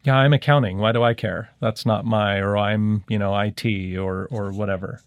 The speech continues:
Yeah, they've gotta have that, that big picture. Uh,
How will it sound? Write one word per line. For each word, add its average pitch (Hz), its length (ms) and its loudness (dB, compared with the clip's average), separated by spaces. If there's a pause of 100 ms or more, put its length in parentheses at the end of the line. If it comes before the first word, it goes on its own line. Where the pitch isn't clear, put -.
Yeah, 104 260 -4
they've 110 160 -8
gotta 117 220 0
have 110 200 -4
that, 104 220 -8
that 113 200 -6
big 110 180 -6
picture. 120 400 -6 (640)
Uh, 127 320 4